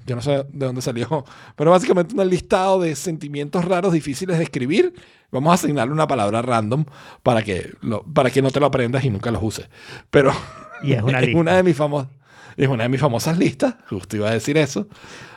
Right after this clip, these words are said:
Speaker 1: Ok, y, eh, allí tienen, pues, o sea, si, si alguna vez se han sentido fascinados, pero a la vez perturbados por la grandiosidad del cosmos, tienen Galagog. ¿Ok? <laughs>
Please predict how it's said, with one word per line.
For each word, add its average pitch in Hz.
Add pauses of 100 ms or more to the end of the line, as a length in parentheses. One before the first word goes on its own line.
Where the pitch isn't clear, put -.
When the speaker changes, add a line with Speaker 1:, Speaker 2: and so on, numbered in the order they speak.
Speaker 1:
Ok, 120 (380)
y, 170
eh, 135
allí 139
tienen, 165
pues, 127
o 120
sea, 104 (380)
si, 139
si -
alguna 156
vez 185
se 196
han 180
sentido 175 (160)
fascinados, 156
pero 160
a -
la 139
vez 131
perturbados 143
por 156
la 139
grandiosidad 127
del 139
cosmos, 196 (400)
tienen 160
Galagog. 95 (720)
¿Ok? 139
<laughs> 156